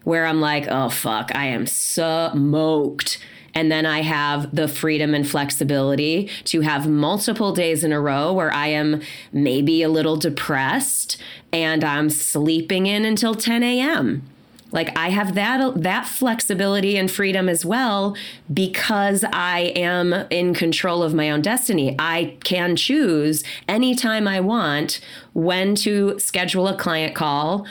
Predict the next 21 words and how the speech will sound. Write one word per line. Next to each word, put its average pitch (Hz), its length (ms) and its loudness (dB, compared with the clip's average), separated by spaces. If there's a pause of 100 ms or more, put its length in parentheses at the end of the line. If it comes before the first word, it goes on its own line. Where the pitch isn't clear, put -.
(160)
or 170 240 2
a 165 260 2
highlight 160 500 0
meeting 151 640 0 (360)
or 165 260 2
not. 160 640 0 (380)
If 170 200 0
I 160 180 0
am 160 440 0 (400)
touching 170 540 0
base 165 280 0
with 170 120 0
my 156 140 2
system, 185 600 0
I'm 156 120 2
checking 156 360 0
in 175 140 2
with 185 120 2
myself 160 720 0 (320)
and 160 160 0
going 151 640 0